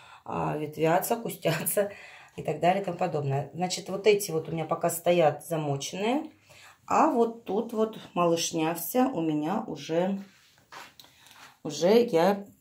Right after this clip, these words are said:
полила, можно так сказать. Вот что могу вам показать-то. Вот этот вот молочай трехгранный.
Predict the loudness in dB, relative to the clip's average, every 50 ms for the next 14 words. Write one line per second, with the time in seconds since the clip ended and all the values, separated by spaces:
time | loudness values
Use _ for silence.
0 | -20 -20 -20 -10 0 2 2 4 4 4 6 6 6 4 4 0 -4 -4 -6 -8
1 | -8 -8 -8 -8 -10 -10 -8 -6 -6 -8 -8 -10 -18 -20 -20 _ _ _ _ _
2 | _ _ _ _ _ _ _ _ _ _ _ -20 -20 -20 _ _ -14 -8 -6 -4
3 | -4 -6 -8 -14 _ -14 -12 -12 -12 -10 -8 -8 -4 -2 -2 -2 -2 -4 -10 -10
4 | -12 -14 -16 -14 -14 -14 -10 -8 -10 -10 -10 -10 -16 -18 -18 -18 _ _ _ _
5 | _ _ -20 _ _ _ -14 -8 -2 2 2 2 2 0 -2 -4 0 0 2 2
6 | 2 2 2 4 4 4 4 2 -2 -2 0 0 0 4 4 6 6 6 6 6
7 | 6 4 2 0